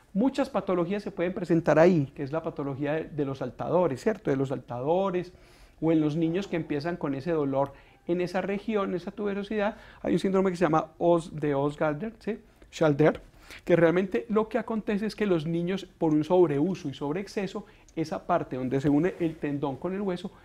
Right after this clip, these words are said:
empieza a inflamarse y se inflama toda la entesis y los niños empiezan con dolor, incapacidad funcional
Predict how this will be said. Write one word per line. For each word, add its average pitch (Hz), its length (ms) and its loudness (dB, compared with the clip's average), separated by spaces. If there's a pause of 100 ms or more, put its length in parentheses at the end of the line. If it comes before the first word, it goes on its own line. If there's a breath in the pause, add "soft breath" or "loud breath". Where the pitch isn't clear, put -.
(100)
empieza 165 380 -2
a - 20 0
inflamarse 147 480 -2
y 151 40 -2
se 151 60 -4
inflama 147 320 -4
toda 202 480 6
la 156 100 2
entesis 139 420 -8 (200 loud breath)
y 160 60 -4
los 147 140 0
niños 160 160 2
empiezan 160 280 -2
con 143 200 -4
dolor, 160 220 -2
incapacidad 135 520 -6
funcional 131 380 -8